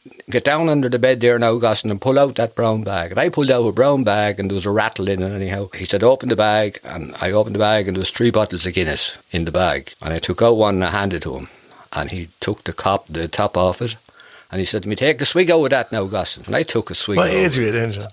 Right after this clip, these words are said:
Speaker 1: T-, I think I was about six or seven, like, now. I think that, think that, uh, like, like, I was in the, uh, in the room on my own with my, my father, like, you know, or my gra-, beg your pardon, my grandfather. And, uh, I took a swig out of this, and it, it tasted terrible. I always <laughs> remember that as well.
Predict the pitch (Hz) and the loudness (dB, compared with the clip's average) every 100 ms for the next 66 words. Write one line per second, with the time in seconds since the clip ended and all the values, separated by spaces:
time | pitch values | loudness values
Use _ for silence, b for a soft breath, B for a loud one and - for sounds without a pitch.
0 | - 139 160 - 214 208 190 135 123 104 | -4 0 0 0 0 2 2 2 0 2
1 | - 147 - 92 - 131 143 120 90 92 | 2 2 0 0 0 2 2 2 0 0
2 | 80 87 95 92 113 - 190 156 - - | -2 -2 -2 0 0 2 0 0 -4 -8
3 | - - 170 147 123 113 - - 127 127 | -4 -2 0 2 2 0 -4 -2 -2 -2
4 | - - 143 139 131 135 151 165 226 233 | -8 -8 -2 0 0 2 2 4 4 4
5 | 180 156 156 160 196 190 180 175 147 131 | 2 0 2 0 2 2 4 4 6 4
6 | 127 143 139 117 117 101 - 104 139 143 | 4 6 4 4 2 0 0 0 4 4
7 | 143 90 78 - 113 147 123 - 101 117 | 2 0 -4 -2 2 4 2 0 0 2
8 | 123 151 110 135 117 117 101 101 143 165 | 2 2 2 0 2 2 0 0 0 2
9 | 135 98 71 B B B B 110 107 107 | 2 0 -2 B B B B -2 0 2
10 | 104 104 123 190 - 165 - - 98 80 | 4 2 2 0 2 0 0 -2 -2 -4
11 | 78 73 82 - - 82 - - - - | -6 -6 -6 -6 -8 -16 -12 -10 -4 0
12 | 214 220 107 - 147 135 98 104 143 156 | 0 0 -2 2 4 2 0 2 4 4
13 | 131 117 127 107 113 98 92 104 101 | 0 -2 -2 -2 -2 -2 -8 -8 -10